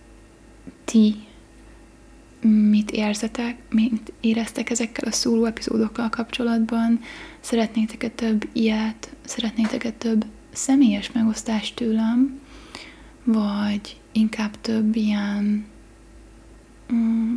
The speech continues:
informatív szólókat? Jelezzétek, mert több szóló az mindenképpen, öm, tervben van.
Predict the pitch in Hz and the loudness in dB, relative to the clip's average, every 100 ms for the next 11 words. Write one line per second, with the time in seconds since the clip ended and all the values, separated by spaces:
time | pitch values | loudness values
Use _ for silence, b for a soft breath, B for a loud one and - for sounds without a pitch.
0 | - - 214 - 240 226 220 262 254 254 | -4 2 2 2 0 0 0 0 0 -2
1 | - - - 247 240 247 - 311 - - | -18 -8 -4 0 0 -2 -2 -4 -4 -20
2 | B B B B B B B B 202 170 | B B B B B B B B -4 -2
3 | 185 196 240 220 - 269 - 208 190 190 | -2 -2 -2 -4 -2 -4 0 0 2 -2
4 | 185 - 208 208 - 196 196 185 180 - | -4 -6 -4 -4 -4 -2 0 0 -2 -2
5 | 196 180 175 175 190 190 - 190 190 190 | -2 0 -2 -4 -8 -10 -8 -4 -2 -2
6 | 190 190 196 202 - 190 185 - 233 233 | -2 -2 -2 -6 -8 -6 -6 -4 0 2
7 | 240 240 240 247 | 2 2 2 0